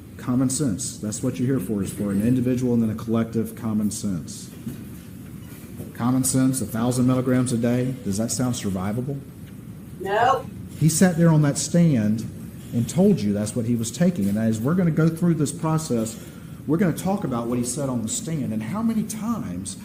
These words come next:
Speaker 1: on the fly that he looked you in your eyes and didn't tell you the truth. He's very good at it. His own partner said that. He's very, very good at it. Now,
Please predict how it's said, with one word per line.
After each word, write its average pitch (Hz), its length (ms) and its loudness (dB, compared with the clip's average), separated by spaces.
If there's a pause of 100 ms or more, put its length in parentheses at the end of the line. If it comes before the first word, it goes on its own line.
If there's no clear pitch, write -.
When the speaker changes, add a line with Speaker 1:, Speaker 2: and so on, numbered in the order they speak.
(160)
Speaker 1:
on 160 160 -2
the 143 80 -4
fly 120 600 -6 (1040)
that 123 100 -8
he 160 100 -4
looked 175 280 -6
you 151 200 -4
in 139 80 -2
your 127 160 0
eyes 98 560 -6 (1300)
and 104 120 -8
didn't 123 180 -4
tell 127 140 -6
you 117 100 -4
the 95 140 -8
truth. - 300 -10 (1000)
He's 101 100 -10
very 175 180 -2
good - 200 -2
at - 140 -6
it. - 80 -12 (200)
His 101 140 -8
own 131 160 -2
partner 110 340 -2
said 85 220 -8 (100)
that. - 80 -14 (1800)
He's 85 120 -10
very, 120 380 -4
very 95 260 -6
good 85 120 -8
at 73 60 -10
it. 71 40 -12 (2000)
Now, 98 160 2